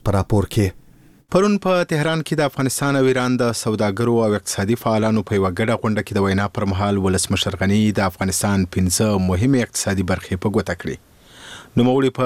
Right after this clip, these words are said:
Speaker 2: دې لړ کې د افغانستان د موقعیت، اوبو او مځکې، کانونو، نفتو او ګازو یادونه وکړه. نوموړي د افغانستان د مهم موقعیت په اړه وویل، مرکزي اسیا له جنوبي، لویدیځي او شمالي اسیا سره د یو آباد افغانستان پرته نشي وسلېدلی.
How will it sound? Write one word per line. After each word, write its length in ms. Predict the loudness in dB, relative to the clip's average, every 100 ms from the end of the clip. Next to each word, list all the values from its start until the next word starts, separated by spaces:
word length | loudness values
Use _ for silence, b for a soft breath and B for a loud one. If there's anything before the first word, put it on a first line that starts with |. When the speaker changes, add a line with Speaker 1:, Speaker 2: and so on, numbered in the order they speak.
| 0 2
Speaker 2:
دې 80 | 0
لړ 80 | -2
کې 80 | -2 -4
د 100 | -2
افغانستان 480 | -4 -4 0 0 0
د 80 | -2
موقعیت، 520 | -2 -2 -2 -2 -6 -8 -4
اوبو 240 | 0 2 4
او 60 | 2
مځکې، 420 | 0 -2 0 0 0 -2
کانونو، 380 | 0 2 4 2 2 0
نفتو 320 | 0 -2 -2
او 60 | 0 0
ګازو 300 | 0 0 0
یادونه 420 | 2 0 0 -2
وکړه. 240 | -4 -4 -6 B B B B B B 0
نوموړي 320 | 2 2 2
د 120 | 0
افغانستان 500 | -2 -4 -2 0 0 0
د 120 | 0
مهم 160 | 0 0 0
موقعیت 360 | -2 -4 -4 -4
په 100 | 0
اړه 100 | 2
وویل، 320 | 2 2 2 0
مرکزي 420 | 0 -4 0 0
اسیا 320 | -2 -2 0 2
له 140 | 0 0
جنوبي، 380 | -2 0 2 2 2
لویدیځي 480 | 0 0 0 2 0 0
او 100 | -2 -2
شمالي 380 | -2 2 2 2
اسیا 260 | 0 -2 0
سره 220 | -2 -2 B B B _ -2 0
د 180 | 2 2
یو 100 | 2 2 0 0
آباد 320 | 0 0 -4
افغانستان 600 | -4 -4 -2 -2 -4 -4 -4
پرته 240 | -2 0 0
نشي 220 | 0 -4
وسلېدلی. 540 | -4 -2 0 0 -2